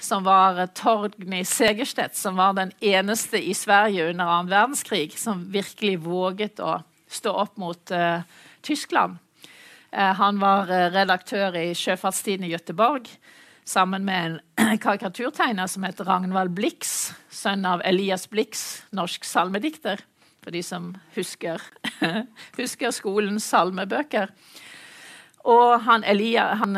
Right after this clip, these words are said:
Ragnvald, han hadde en fantastisk penn, satire. Altså noen tegninger som,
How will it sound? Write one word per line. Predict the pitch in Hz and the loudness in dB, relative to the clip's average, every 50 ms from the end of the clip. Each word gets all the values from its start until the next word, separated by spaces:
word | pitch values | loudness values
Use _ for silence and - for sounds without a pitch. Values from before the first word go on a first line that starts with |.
| 196 190 180 | 0 2 4
Ragnvald, | 190 202 208 220 226 233 233 226 214 | 4 4 4 2 2 4 4 4 4
han | 214 214 214 190 190 208 | 4 2 0 0 2 0
hadde | 208 180 175 175 | 0 0 0 0
en | 196 202 | -2 0
fantastisk | 226 220 233 226 - - 294 311 - - - - 233 208 - - | -2 -2 -2 -2 -2 0 0 0 0 -2 -4 -4 -4 -4 -6 -8
penn, | - - 240 185 185 170 143 170 175 - - - | -2 0 0 0 0 -2 -6 -10 -12 -12 -14 -12
satire. | - - 233 208 - - 262 233 208 196 214 233 196 160 - _ _ _ _ _ _ _ _ _ _ _ _ _ _ _ _ _ - - | -8 -4 -4 -4 -4 -4 -4 -2 -2 -2 0 0 0 -2 -4 _ _ _ _ _ _ _ _ _ _ _ _ _ _ _ _ _ -10 -4
Altså | - 190 190 185 190 185 | -2 -2 -2 -2 -4 -8
noen | 190 190 196 | -8 -8 -8
tegninger | - - 254 190 196 202 202 208 214 208 | -2 0 0 0 0 0 -2 -2 -2 -2
som, | 202 - 226 202 175 | -2 -2 -4 -4 -6